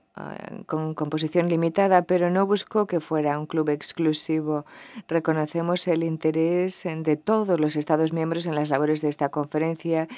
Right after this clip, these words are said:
y es, ah, adecuado que los que no son miembros, eh,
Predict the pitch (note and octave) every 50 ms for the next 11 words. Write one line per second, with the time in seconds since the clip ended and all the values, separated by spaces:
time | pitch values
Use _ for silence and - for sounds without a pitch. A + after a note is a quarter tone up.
0 | - - - - A#3+ F#3+ - - F3 D#3+ D#3 D#3 D#3+ E3 D#3+ - - E3+ D#3+ D3+
1 | D3 C#3+ C#3+ C#3+ C#3+ C#3+ D3 D3+ D3+ D3+ D3+ D3+ - F3+ F3+ F3 F3+ F#3+ F3+ -
2 | - E3+ D#3+ D#3 D#3 D#3 D#3 - - - D3+ D#3 D#3+ D#3+ - F3 D#3+ E3+ E3+ E3+
3 | E3+ E3+ F3 F3+ F3+ F3+ F3+ - - F3+